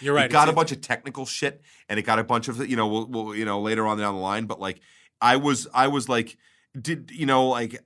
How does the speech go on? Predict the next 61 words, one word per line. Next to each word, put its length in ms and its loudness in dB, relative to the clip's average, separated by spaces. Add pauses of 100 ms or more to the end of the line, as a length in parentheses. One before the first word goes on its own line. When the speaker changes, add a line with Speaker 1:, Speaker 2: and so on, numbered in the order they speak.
Speaker 2:
I, 160 -6
I 60 2
just, 340 -4
I 80 -2
thought 460 0
that, 200 -4 (380)
uh, 180 -8
hell, 240 2
I 120 6
would 120 0
have 120 -4
given 460 -4 (260)
Best 260 0
Supporting 580 -4
Actor 360 -4
to, 120 -6
to, 400 -6
to 260 -10
Ryan 360 -4
Gosling, 520 -8 (380)
or 200 0
even 460 -8 (140)
Love, 540 -4 (160)
what's 200 -8
her 60 -10
name, 200 -8
the, 80 -6
the 180 0
actress, 380 2
the, 160 -6
the, 160 -6
the, 200 -6
the 160 -6
robot 520 0
in 160 -10
twenty 240 -10
forty-nine 500 -6
that 160 -12
play, 220 -8
you 80 -4
know, 60 -2
I 40 -2
don't 80 0
Speaker 1:
Oh, 40 0
Speaker 2:
know 40 0
what 60 0
Speaker 1:
right, 100 0
Speaker 2:
the 60 -2
actress, 180 -4
Speaker 1:
sure, 80 -6
Speaker 2:
you 80 -2
Speaker 1:
yeah, 80 0
Speaker 2:
know. 60 -4
Speaker 1:
I, 320 -6
I 20 -8
forget 240 0
her 60 2
Speaker 2:
Um, 60 0
Speaker 1:
name, 140 -4
but 100 -8
yeah. 140 -8